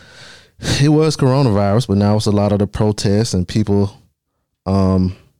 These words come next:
wanting this done and that done. And, um,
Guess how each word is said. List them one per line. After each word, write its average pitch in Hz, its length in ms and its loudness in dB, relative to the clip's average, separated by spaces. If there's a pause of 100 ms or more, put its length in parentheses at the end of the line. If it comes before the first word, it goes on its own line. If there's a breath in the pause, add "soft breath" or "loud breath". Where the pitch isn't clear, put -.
(600)
wanting 113 240 0
this 104 200 0
done 107 280 2
and 107 120 2
that 104 200 0
done. 107 340 2
And, 87 200 -2 (840 soft breath)
um, 95 460 0